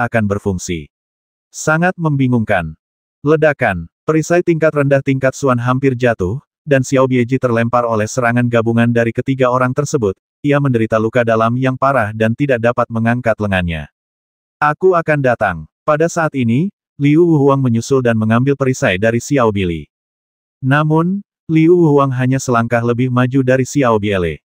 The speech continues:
Dia bukan tandingan mereka bertiga yang bergabung. Dia juga terluka parah. Angin kencang meniup Chen Fanghua dan Yu Wentian di belakangnya, dan mereka jatuh ke tanah.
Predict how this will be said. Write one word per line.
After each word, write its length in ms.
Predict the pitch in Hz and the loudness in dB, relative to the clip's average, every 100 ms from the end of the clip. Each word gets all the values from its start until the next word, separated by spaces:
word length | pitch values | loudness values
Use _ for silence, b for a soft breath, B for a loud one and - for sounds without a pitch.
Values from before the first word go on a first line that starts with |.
| _ _ 135 | _ _ -4
Dia 240 | 156 170 | 2 2
bukan 320 | 170 165 165 | 2 0 0
tandingan 480 | 160 151 135 123 131 | 0 0 0 0 0
mereka 320 | 147 123 117 | 0 0 0
bertiga 560 | 117 123 147 147 131 107 | -2 -2 -4 -2 0 0
yang 160 | 107 | 0
bergabung. 640 | 107 110 107 98 90 80 71 _ _ - | 0 0 0 0 -2 -6 -14 _ _ -6
Dia 320 | 139 170 185 | 0 2 2
juga 240 | 165 156 156 | 2 0 0
terluka 400 | 143 139 143 135 | 0 0 0 0
parah. 400 | 131 110 85 - _ - | 0 0 -2 -8 _ -4
Angin 320 | 151 165 190 | -2 0 -2
kencang 320 | 175 156 151 | -2 -2 -2
meniup 240 | 143 131 127 | 0 0 0
Chen 240 | 139 131 | -2 -2
Fanghua 400 | 131 123 123 123 | 0 0 0 0
dan 160 | 117 123 | 0 0
Yu 240 | 131 135 | 0 0
Wentian 320 | 123 127 117 | 0 0 2
di 80 | 117 | 2
belakangnya, 640 | 123 131 131 113 92 85 - _ | 2 0 0 -2 -2 -6 -10 _
dan 160 | 156 143 | -2 0
mereka 320 | 135 117 120 | 0 0 -2
jatuh 400 | 104 135 147 139 | 0 0 0 -2
ke 80 | 110 | -2
tanah. 400 | 110 95 82 | -2 -2 -4